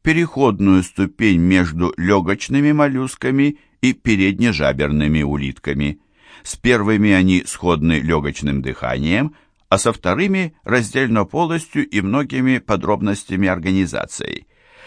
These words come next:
Обмен газов происходит у них в дыхательной полости, где разветвляется густая сеть сосудов. Сетчато-жаберные живут на суше, в сырых местах,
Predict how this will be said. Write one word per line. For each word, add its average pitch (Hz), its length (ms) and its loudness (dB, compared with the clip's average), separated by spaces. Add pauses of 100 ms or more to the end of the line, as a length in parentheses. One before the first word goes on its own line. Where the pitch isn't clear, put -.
(160)
Обмен 110 640 4
газов 110 400 0
происходит 95 640 -2
у 87 40 -2
них 101 320 0 (120)
в 78 100 -6
дыхательной 65 720 -2
полости, 151 640 -4 (200)
где 113 240 0
разветвляется 107 880 -2
густая 95 580 0
сеть 80 340 -4
сосудов. - 760 -10 (420)
Сетчато-жаберные 151 1300 0
живут 110 400 -2
на 143 120 2
суше, 90 600 -2 (420)
в - 80 -20
сырых 160 320 0
местах, 87 500 -2